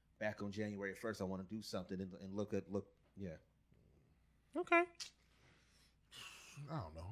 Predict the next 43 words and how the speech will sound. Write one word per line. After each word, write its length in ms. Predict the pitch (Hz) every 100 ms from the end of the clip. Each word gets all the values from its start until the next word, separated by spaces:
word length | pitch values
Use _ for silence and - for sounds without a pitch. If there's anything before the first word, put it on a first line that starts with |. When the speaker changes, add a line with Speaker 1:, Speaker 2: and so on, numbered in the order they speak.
| 131
Speaker 3:
I 40 | 135
wanna 140 | 113
keep, 280 | - 120 - - - 117
stay 240 | - 143
down 260 | 135 135 135
till 140 | 131
I 40 | 127
come 280 | - 131 123
up. 160 | 90 -
You 120 | 120
know 60 | 110
what 80 | 113
I'm 60 | 110 117
saying? 160 | 120 120
I 40 |
don't 200 | 143 107
know. 180 | 107 127 - - - - - - - -
Just 100 | -
keep 180 | 139
working, 360 | 127 127 120 92 80
keep 180 | 117 110
doing 220 | 123 120
what 100 | 120
I'm 140 | 117
doing, 340 | 107 110 110 107 - - - - - 104
getting 200 | 120 107
better, 380 | 113 113 110 - - - - - - - -
tying 280 | - 123 123
up 160 | 117 110
loose 240 | 123 117
ends 540 | 123 120 120 117 113
when 100 | 107 117
it 60 |
comes 320 | - 120 117 -
to, 280 | 120 110 107 - - -
you 140 | 139
know, 220 | 123 95 92 98 101
business 340 | 110 123 120 117
stuff 220 | 120 113
and 100 | 107
financial 540 | - 117 117 117 -
shit 180 | 117 117 117 -
and 200 | 90